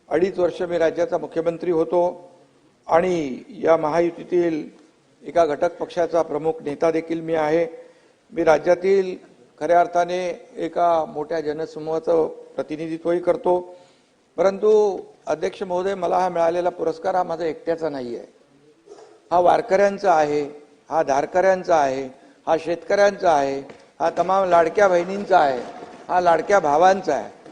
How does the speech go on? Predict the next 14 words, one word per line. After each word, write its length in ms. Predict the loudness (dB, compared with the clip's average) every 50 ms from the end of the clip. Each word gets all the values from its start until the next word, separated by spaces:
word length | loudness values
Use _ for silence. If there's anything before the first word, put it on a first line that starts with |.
| -20 _ -6
आणि 180 | -6 -4 -4 -4
म्हणून 300 | -4 -2 -2 0 -2 -2 -8 -10 -12 -2
मला 240 | 0 2 4 4 4
मिळालेला 420 | 4 4 2 2 2 2 0 0
हा 80 | 0 0
पुरस्कार 580 | -2 0 -2 -2 -2 -2 -2 0 0 0 -2 -4 -10 -18 -20 -20 _ _ _
मी 380 | -6 -2 -2 -2 -2 -6 -10 -18 -20 _ _ _ _ _ _ _ _
नानाभाऊ 540 | -6 -4 -2 0 2 2 4 4 2 0 -2
महाराष्ट्राच्या 840 | -6 -6 -2 -2 0 0 0 -2 -4 -4 -6 -6 -4 0 0 0 2
जनतेला 600 | 0 -4 -6 -8 -6 -4 0 2 4 4 2 2 -2 -10 -20 -20 -20 -20 _ _ _ _ _ _ _ _ _ _ -8
मनापासून 560 | -6 0 2 2 4 4 2 0 0 -2 0
अर्पण 320 | 0 0 2 0 -2 -2 -2
करतो. 380 | -6 -8 -8 -8 -14 -16 -16 -16 -18 -18 -16 -16 -16 -16 -18 _ _ _ _ _ _ _ _ _ _ _ _ _ _ _ _ _ _ _ _ _
सभागृहाच्या 840 | -2 2 4 4 4 4 2 2 0 0 0 0 2 4 4 2 2